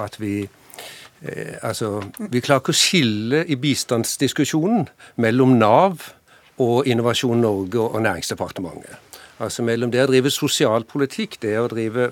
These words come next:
være opptatt av de fattigste og de svakeste, og lindre kortsiktig nød, som er nødvendig,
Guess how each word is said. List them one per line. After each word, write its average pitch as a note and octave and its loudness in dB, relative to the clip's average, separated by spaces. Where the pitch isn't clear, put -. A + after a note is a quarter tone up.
være A#2 -2
opptatt C#3 -4
av A2+ 0
de B2+ 2
fattigste B2+ -2
og C3 2
de C3+ 2
svakeste, C#3+ 2
og A2+ -2
lindre A#2 2
kortsiktig C3 -2
nød, F#3+ 0
som - -4
er A2 0
nødvendig, D3 -2